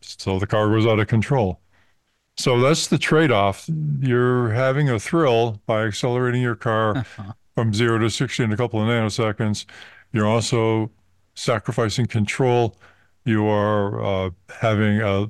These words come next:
Speaker 1: worse environmental footprint. You're wearing your tires out more quickly. And I guess you can impress your friends and neighbors with your, your acceleration experience. Uh,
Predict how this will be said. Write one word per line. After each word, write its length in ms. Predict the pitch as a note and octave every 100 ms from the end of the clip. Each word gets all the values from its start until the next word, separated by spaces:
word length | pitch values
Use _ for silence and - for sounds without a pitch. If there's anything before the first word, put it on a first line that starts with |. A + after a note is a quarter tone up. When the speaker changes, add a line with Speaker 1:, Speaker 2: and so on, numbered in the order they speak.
| -
Speaker 1:
worse 360 | A2+ A#2 A2
environmental 540 | A#2 G#2 G2+ G2+ F#2+ A2+
footprint. 580 | C3+ A#2 B2+ A#2 A#2+ -
You're 260 | G#2+ G#2 A2+
wearing 380 | G#2+ A2+ A#2
your 120 | A2 G2+
tires 400 | B2+ A#2+ A#2+ B2
out 120 | A#2+
more 180 | A#2+ A2+
quickly. 480 | - A#2 - B2 A2+ - - - - _ -
And 440 | A#2+ C#3+ D3+ C#3+ - _ _ _ _ _ _ _ _ _ _ _ _ _ _ _ _ _ _ _ _ _ _ _ _ _ _ _ -
I 140 | G2+
guess 200 | G#2 -
you 80 | A2
can 120 | G#2+
impress 320 | G2+ A2+ F#2+
your 60 | G#2+
friends 380 | - G#2+ C3+ B2+
and 200 | A#2 A2
neighbors 480 | A2+ C#3 B2 G2+ -
with 180 | A2+ A2
your, 380 | A2+ A#2+ A#2+ - _ _ _ _ _
your 220 | A#2+ A2 B2
acceleration 600 | - A#2+ A#2 A#2+ - B2+
experience. 640 | - C#3+ C#3 A2 F#2 - - _ _ - - - - _
Uh, 180 | D#3